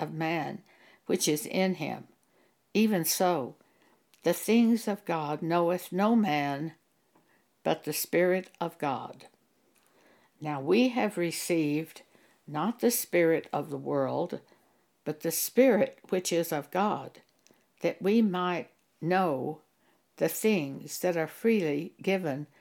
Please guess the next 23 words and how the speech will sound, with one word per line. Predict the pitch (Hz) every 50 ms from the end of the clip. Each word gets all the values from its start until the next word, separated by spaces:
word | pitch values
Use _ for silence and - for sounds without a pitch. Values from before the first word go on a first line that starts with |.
| _ _ _ _ _ -
to | - - 240 240 233 - -
us | - 147 151 143 143 - - - - - - - _ _ _ _ _ _ -
of | 214 226 220 -
God, | - - 127 120 - - - 135 - - - _ _ _ _ _ _ _ _ _ _ _ _ _ _ _ _ _ _ _ _ -
which | - 277 294 277 - -
things | - - 214 214 202 185 185 - - - - -
also | 202 214 226 233 - - - 185 180 185 180 180 175 -
we | - 190 180 190 185 170
speak, | 180 - - - - - - 214 208 143 - - - _ _ - - - _ _ _ _ _ _ _ _ _ _ _ _ _ _ _ _ _ _ _
not | - 156 165 190 220 247 277 277 - _ -
in | 190 190 175 175
the | 175 165
words | 156 165 143 139 139 135 127 123 135 160 - - - - - - - _ _ -
which | - 196 185 - 185
man's | 170 180 185 170 165 165 147 139 127 - - - - _ _ _ -
wisdom | 160 170 180 170 160 - - - 143 147 135
teacheth, | - - - 143 131 135 - - - - - - _ _ _ _ _ _ _ _ _ _ _ _ _ _ _ _ _ _ _ _ -
but | 190 190 - - 208
which | 226 226 175 135 - - - - -
the | - 160 160
Holy | - 185 180 175 165 151
Ghost | 151 - 175 214 240 240 233 - - -
teacheth, | - 147 - - - - - - - -